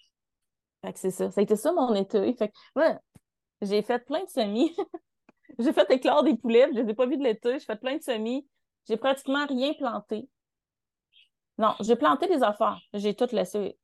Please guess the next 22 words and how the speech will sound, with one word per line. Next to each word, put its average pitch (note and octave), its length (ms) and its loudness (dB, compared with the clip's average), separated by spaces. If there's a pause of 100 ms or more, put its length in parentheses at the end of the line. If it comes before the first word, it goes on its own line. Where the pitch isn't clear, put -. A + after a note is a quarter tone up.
aller. G3 380 -2 (120)
Tu - 80 2
sais, A#3 60 4
hier, A#3 260 6
j'arrachais A3 500 4
le B3+ 80 -4
tout, D4 260 0
qu'est-ce A3 160 0
qu'il A3+ 100 0
y - 20 -2
a A3 40 -2
dans A3 40 0
le A3+ 60 -2
jardin, A3 260 -2
il C4+ 60 -4
y - 20 -2
avait G#3+ 140 -2
plein G3+ 260 -8
d'ail, A3+ 140 -2 (100)
<laughs> A#3+ 100 -18
tu - 360 -10
sais. D4 140 -10